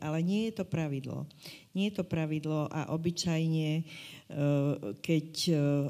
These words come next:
ako teraz, že sa topia snehy, je viacej vody, tak sa naplaví, ale sú to naplaveniny takého prírodného charakteru, teda rôzne kusy dreva,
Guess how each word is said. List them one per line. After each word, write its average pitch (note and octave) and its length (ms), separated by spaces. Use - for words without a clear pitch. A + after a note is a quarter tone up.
ako D3+ 240
teraz, D3 320
že C#3+ 160
sa D3 160
topia D3+ 640
snehy, D3+ 720
je E3 160
viacej D3 480
vody, C#3+ 320
tak D3 240
sa - 240
naplaví, C#3+ 720
ale C#3+ 240
sú - 160
to - 160
naplaveniny F#3 800
takého D#3+ 400
prírodného D3 880
charakteru, D3 640
teda D3 400
rôzne D3 640
kusy - 320
dreva, C#3+ 640